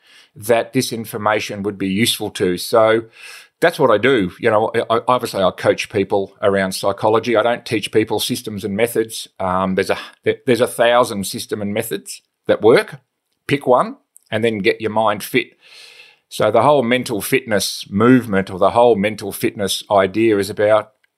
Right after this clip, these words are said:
well, you know, if you're gonna run a marathon, you've gotta get your body fit, right? And we know how to train. But when it comes to mental fitness for trading, who's teaching that? Who's teaching people how to take the brain they bring to trading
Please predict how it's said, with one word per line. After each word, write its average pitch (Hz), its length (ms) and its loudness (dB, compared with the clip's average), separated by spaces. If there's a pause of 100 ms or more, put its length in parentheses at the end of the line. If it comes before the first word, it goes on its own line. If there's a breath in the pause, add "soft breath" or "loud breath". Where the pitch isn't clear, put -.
(240)
well, 135 200 2
you 147 140 2
know, 147 60 0
if 147 100 0
you're 143 60 -4
gonna 151 160 2
run 123 180 0
a 110 60 -4
marathon, 117 480 0
you've 98 100 -4
gotta 110 180 2
get 101 160 -2
your 101 100 -8
body 110 260 2
fit, - 240 -8
right? 101 220 0
And 95 100 -10
we 98 100 -2
know 110 220 2
how 104 120 2
to 95 80 0
train. 98 520 -4 (1000 loud breath)
But - 100 4
when 131 140 2
it 110 80 -6
comes 110 240 -8
to - 80 -2
mental 151 340 0
fitness - 600 -6
for 113 80 -2
trading, 110 480 0
who's 156 240 -6
teaching 151 380 -4
that? 147 280 0 (220)
Who's 185 240 2
teaching 160 400 -4
people 156 500 0 (280)
how 131 480 4 (580 soft breath)
to 123 120 -4
take 131 300 -2
the 107 80 -4
brain 113 400 2
they 98 120 -2
bring 147 240 2
to 175 80 0
trading 120 600 -2